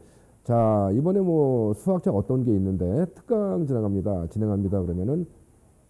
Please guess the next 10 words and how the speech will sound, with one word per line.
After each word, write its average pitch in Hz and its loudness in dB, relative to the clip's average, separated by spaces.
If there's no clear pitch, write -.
"그럼 196 0
뭐 139 2
얼마큼에 143 2
끝나나요? 131 -4
한 196 -2
달이면 185 0
끝나나요? 160 -2
두 117 -4
달이면 117 0
끝나나요?" 101 -6